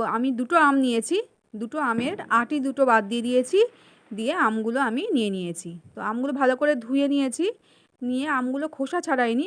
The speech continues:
আমি আগে পিস করে কেটে নিয়েছি। দিয়ে এইবার দেখো ছুরি দিয়ে আমি আমটা একটু টুকরো করে নিচ্ছি। দিয়ে এইবার একটা চামচ দিয়ে আমি আমের পাল্পগুলো এইভাবে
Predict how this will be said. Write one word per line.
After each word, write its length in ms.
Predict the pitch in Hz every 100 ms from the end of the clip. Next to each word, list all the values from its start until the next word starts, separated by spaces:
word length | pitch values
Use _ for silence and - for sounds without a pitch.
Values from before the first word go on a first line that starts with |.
| 381
আমি 200 | 233 240 320
আগে 220 | 247 214 247
পিস 180 | - 240 -
করে 180 | 277 311
কেটে 260 | 269 262
নিয়েছি। 420 | 233 214 185 - 190 180 202
দিয়ে 200 | 247 277 427
এইবার 340 | 277 233 247 381 277
দেখো 220 | 233 277 277
ছুরি 280 | - 247 247
দিয়ে 200 | 240 311 415
আমি 200 | 247 285
আমটা 360 | 226 214 220 359 - _ _ _ _ -
একটু 160 | 233 339
টুকরো 320 | 320 262 262
করে 180 | 247 202
নিচ্ছি। 400 | 196 180 - - 185 - _ _ _ _
দিয়ে 360 | 220 202 247 277
এইবার 360 | 302 240 233 359 508 _ _ _ _
একটা 200 | 208 233
চামচ 400 | 220 254 220 254 247
দিয়ে 200 | 226 269 370
আমি 240 | 233 277 214
আমের 220 | 196 247 494 _ _ _ _ _ _ _ _ _ _ _ -
পাল্পগুলো 440 | 220 220 220 254 _ _ _ 269
এইভাবে 380 | 233 226 240